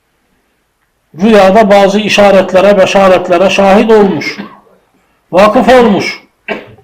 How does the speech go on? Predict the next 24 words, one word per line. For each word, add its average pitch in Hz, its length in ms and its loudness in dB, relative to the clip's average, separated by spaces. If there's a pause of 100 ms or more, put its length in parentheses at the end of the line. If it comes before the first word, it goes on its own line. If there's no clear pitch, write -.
(480)
Efendim 226 480 0
bununla 226 260 2
amel 220 300 2
olur 220 200 0
mu? 135 240 -10 (560)
Kur'an'ın 208 540 2
zahirine 170 600 0
ters 214 320 -2
değilse, - 600 -4 (500)
bir 202 160 -4
hikmet 196 480 -4
içeriyorsa 185 920 -4 (1080)
gören 220 320 0
kişiyi 202 420 -4
bağlar. 185 600 -2 (1160)
Bir 233 140 -4
de 240 40 0
ona 214 260 2
inananlar 196 520 0
onunla 190 340 -2
amel 165 200 -4
edebilirler. 208 760 -6 (420)
Fazilettir 196 640 -2
bu. 113 220 -14